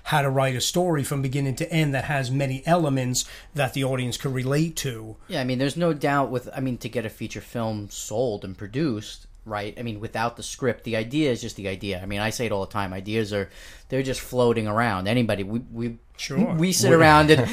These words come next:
Speaker 1: <laughs>
Speaker 2: every week I think we got five new ideas for a film, something.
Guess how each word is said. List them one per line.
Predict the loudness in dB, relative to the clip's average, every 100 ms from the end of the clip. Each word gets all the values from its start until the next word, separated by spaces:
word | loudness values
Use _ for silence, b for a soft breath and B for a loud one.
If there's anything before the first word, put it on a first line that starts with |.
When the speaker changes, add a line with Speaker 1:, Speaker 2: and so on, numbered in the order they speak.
| 6
Speaker 1:
<laughs> |
Speaker 2:
every | 8 8
week | 8 6 6
I | 4
think | 4
we | 2
got | 4 4 4 -2 -2
five | 2 2 4
new | 4
ideas | 4 4 4 4 2
for | -2 -2
a | -2
film, | 0 2 4 4 2
something. | 2 -2 -6